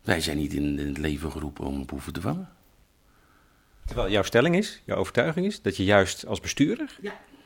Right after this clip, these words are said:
Speaker 2: kan je daar juist een enorm belangrijke rol in spelen. Dat moet je niet aan de, aan justitie en politie
Speaker 1: Nee.
Speaker 2: overlaten.
Speaker 1: Nee, klopt. Net zo dus vrouwenhandel en prostitutie.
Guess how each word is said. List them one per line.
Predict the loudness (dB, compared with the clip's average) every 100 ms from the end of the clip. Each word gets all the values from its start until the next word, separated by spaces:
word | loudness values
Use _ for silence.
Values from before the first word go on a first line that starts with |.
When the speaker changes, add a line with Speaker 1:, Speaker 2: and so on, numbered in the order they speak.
| -2
Speaker 2:
kan | 4
je | 6
daar | 8
juist | 8 6 4
een | 2
enorm | 4 6 6 8
belangrijke | 8 6 6 2 0 2
rol | 4
in | 4
spelen. | 0 0
Dat | 2
moet | 2 4
je |
niet | 4 4
aan | 2
de, | 4 2 2
aan | -2 -4
justitie | -2 -4 -2
en | -6
politie | -2 -4 -2
Speaker 1:
Nee. | -2
Speaker 2:
overlaten. | 0 -2 -4 -8 -20 -20 -20 -20 -4
Speaker 1:
Nee, | -4 2
klopt. | 0 0 -12 -20 -20 _ -20 -20 _ _ _ _ -20 -20 _ -8
Net | -6
zo | -6 -6
dus | -8
vrouwenhandel | -8 -8 -6 -6 -6
en |
prostitutie. | -6 -8 -4 -6 -6